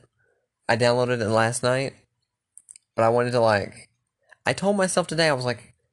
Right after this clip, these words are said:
"Let's get some content made. Let's do some stuff that I wanted and needed to do that I've been putting off, and then you play it." So I'm, I'm so fucking ready. Oh my god, I'm so ready.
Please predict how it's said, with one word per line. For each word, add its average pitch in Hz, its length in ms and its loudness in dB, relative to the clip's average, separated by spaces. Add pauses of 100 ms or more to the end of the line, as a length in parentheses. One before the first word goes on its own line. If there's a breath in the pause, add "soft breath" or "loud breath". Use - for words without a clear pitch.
(100)
"Let's - 160 -4
get 185 140 -2
some 151 140 -4
content 143 440 -2
made. 135 440 -2 (320 soft breath)
Let's 131 140 0
do 143 180 0
some 139 180 -4
stuff 135 320 -2
that 127 140 0
I 123 100 4
wanted 127 540 -2 (100)
and 117 160 -2
needed 117 280 -4
to 123 60 -6
do 127 420 -2 (320)
that 123 100 0
I've 120 40 4
been 110 120 0
putting 117 240 -2
off, 120 520 -4 (120)
and 117 120 -2
then 117 140 -2
you 117 100 -6
play - 200 -4
it." - 160 -12 (1080)
So - 280 -12
I'm, 104 220 -4
I'm - 380 -10
so 120 220 -4
fucking 123 340 -8
ready. 123 400 -6 (560)
Oh 120 140 0
my 117 100 0
god, 113 300 2
I'm 113 80 -2
so 113 180 0
ready. 107 400 -2